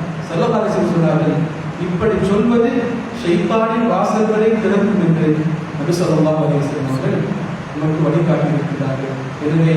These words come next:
நல்ல விஷயத்தை அடைந்து கொள்வதிலே முயற்சி செய்வோம், அல்லாஹ்விடத்தில் உதவி தேடுவோம். அந்த சந்தர்ப்பத்தில் முடியாத இந்த சிந்தனையை நாம் எடுத்துவிடக்கூடாது. நம்முடைய சிந்தனைகளை கொண்டு பாதுகாத்துக் கொள்ள வேண்டியிருக்கிறோம். அல்லாஹ்வுடைய நம்பிய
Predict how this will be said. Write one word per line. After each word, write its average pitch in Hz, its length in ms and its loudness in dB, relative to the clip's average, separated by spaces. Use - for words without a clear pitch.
நல்ல 202 220 2
விஷயத்தை 190 540 2
அடைந்து 185 360 0
கொள்வதிலே 160 440 2
முயற்சி 165 420 2
செய்வோம், 151 420 2
அல்லாஹ்விடத்தில் 165 600 0
உதவி 185 200 2
தேடுவோம். 160 580 2
அந்த 175 140 0
சந்தர்ப்பத்தில் 180 720 0
முடியாத 233 500 2
இந்த - 120 0
சிந்தனையை 175 540 2
நாம் 160 160 2
எடுத்துவிடக்கூடாது. 160 640 2
நம்முடைய 165 420 2
சிந்தனைகளை 170 520 0
கொண்டு 147 340 0
பாதுகாத்துக் 156 500 0
கொள்ள 143 180 -2
வேண்டியிருக்கிறோம். 135 680 -6
அல்லாஹ்வுடைய 156 540 2
நம்பிய 170 340 0